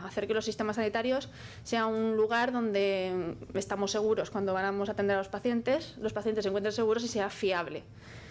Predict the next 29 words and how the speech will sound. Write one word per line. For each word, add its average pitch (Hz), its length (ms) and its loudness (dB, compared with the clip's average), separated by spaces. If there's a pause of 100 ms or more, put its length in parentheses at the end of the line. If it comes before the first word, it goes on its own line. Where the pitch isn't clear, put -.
(1080)
Eh, 233 340 4 (640)
<clears throat> - 640 -16
entre 226 260 0
las 240 180 0
líneas 240 260 0
estratégicas 262 600 -2
voy 233 120 2
a 226 40 6
ir 233 80 4
nombrando 240 320 2
algunas, 247 440 2
pero 220 200 2
luego 226 540 2
muchas 226 340 2
de 220 60 4
ellas 247 200 2
yo 226 120 0
creo 226 100 -2
que 220 60 2
se 226 100 -2
van 214 140 2
a 208 40 2
discutir 214 360 -2
a 214 60 2
lo 202 60 2
largo 190 220 0
de 180 60 2
la 185 100 0
jornada. 202 480 0